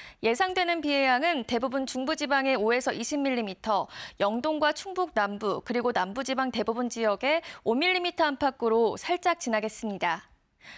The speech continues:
전국 대부분 지역에 황사가 유입돼 미세먼지 농도는 높게 치솟겠습니다.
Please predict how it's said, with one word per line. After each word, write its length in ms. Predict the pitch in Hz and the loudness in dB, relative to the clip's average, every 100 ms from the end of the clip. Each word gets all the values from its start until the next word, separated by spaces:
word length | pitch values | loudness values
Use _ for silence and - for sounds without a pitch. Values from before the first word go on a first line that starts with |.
| - - _ | -20 -20 _
전국 380 | - 247 277 370 | -2 0 2 2
대부분 400 | 320 247 339 392 | 2 2 0 -2
지역에 380 | 370 370 349 349 | 2 2 4 2
황사가 500 | 359 453 440 415 349 | 2 -2 0 2 2
유입돼 520 | 240 269 - 277 254 | 2 -2 0 2 2
미세먼지 500 | 208 302 294 277 262 | 2 0 2 0 0
농도는 560 | 226 220 202 202 339 269 | -2 -2 -2 0 -2 -2
높게 300 | 190 - 294 | -4 -2 -4
치솟겠습니다. 960 | - 302 - 269 - 226 190 202 196 | -2 -2 -2 -4 -4 -6 -2 0 0